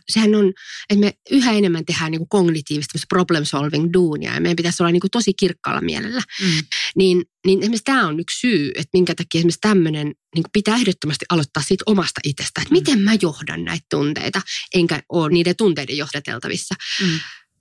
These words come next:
Speaker 1: Ja sä kysyt vinkkejä.
Speaker 2: Niin,
Speaker 1: No.
Speaker 2: mitä mä teen? Mitä mä ha-, mikä voisi olla sun vinkki, että miten
Speaker 1: No,
Speaker 2: mä harjoittelen sitä?
Speaker 1: no siis on, lähinnä nyt se on runsauden pula, koska tuossa mun uusimmassa kirjassa, niin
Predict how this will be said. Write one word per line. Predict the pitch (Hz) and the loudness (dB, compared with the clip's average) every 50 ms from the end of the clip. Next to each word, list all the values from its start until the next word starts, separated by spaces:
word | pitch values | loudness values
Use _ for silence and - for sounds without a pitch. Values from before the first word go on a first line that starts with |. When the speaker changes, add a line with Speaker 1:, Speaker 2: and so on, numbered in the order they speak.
| - - | -2 0
Speaker 1:
Ja | 185 185 | 2 2
sä | 208 | 2
kysyt | - 226 208 202 - - | 2 4 2 2 2 2
vinkkejä. | 233 262 277 269 - - 302 262 - - - - 349 | 0 0 0 0 0 0 0 0 0 -2 -4 -2 0
Speaker 2:
Niin, | 381 220 | 0 2
Speaker 1:
No. | - 339 | 2 2
Speaker 2:
mitä | 330 370 349 | 2 0 0
mä | 285 - | -2 -2
teen? | - 302 277 220 185 175 175 | 0 0 0 0 0 -2 -2
Mitä | 226 320 - 359 | -4 -2 -2 -2
mä | 330 277 226 | -2 -2 -2
ha-, | 233 277 262 - - | 0 0 -2 -2 -4
mikä | 233 247 262 302 302 269 | -12 -10 -8 -4 -4 -2
voisi | 254 240 - 220 | -4 -4 -4 -4
olla | 214 214 | -4 -4
sun | 220 214 | -4 -2
vinkki, | 208 214 202 - 185 | -2 -2 -2 -2 -4
että | 165 180 | -6 -2
miten | 175 220 220 | 0 0 0
Speaker 1:
No, | 214 | 2
Speaker 2:
mä | 185 | 0
harjoittelen | 170 160 156 - - - 175 190 180 185 | 0 -2 -2 -6 -4 -4 -4 -4 -4 -4
sitä? | - 220 | 0 2
Speaker 1:
no | 214 196 | 2 4
siis | 208 196 - | 2 2 2
on, | 202 196 196 | 2 0 0
lähinnä | 220 233 240 196 190 196 | 0 0 2 2 2 2
nyt | 202 202 - | 2 0 0
se | - 202 | 0 2
on | 196 190 - _ _ - | 2 2 0 _ _ 0
runsauden | 220 220 214 196 165 147 147 170 - | 2 2 2 2 0 -2 -4 -6 -6
pula, | - - 160 | -4 -4 -4
koska | - 165 - 175 - | -4 -2 -4 -2 -2
tuossa | 175 165 - 180 | -2 0 2 2
mun | 170 160 | 4 4
uusimmassa | 180 208 208 - - 160 160 - - | 4 2 2 4 2 0 0 0 0
kirjassa, | 196 190 175 165 156 - - | 0 0 0 0 -4 -6 -4
niin | 151 160 180 | -4 -4 -4